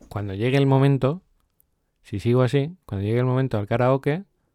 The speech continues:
me voy a sentir con una self-confidence. <laughs> La fiesta de Cutrerians en el karaoke, eh, bueno, ese...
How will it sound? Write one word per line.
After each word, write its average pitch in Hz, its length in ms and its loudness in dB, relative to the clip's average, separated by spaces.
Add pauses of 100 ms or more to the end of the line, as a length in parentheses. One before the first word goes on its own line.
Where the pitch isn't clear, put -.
(440)
me 104 100 -4
voy 107 60 -2
a - 40 -4
sentir 135 340 0
con 127 100 2
una 120 500 0
self-confidence. 131 1040 0 (420)
<laughs> - 1300 -12
La 107 160 0
fiesta 131 840 6
de 117 160 0
Cutrerians 123 840 0 (380)
en 98 160 -4
el 98 120 -4
karaoke, 127 680 2 (880)
eh, 95 340 -6
bueno, 92 680 -6
ese... 95 420 -12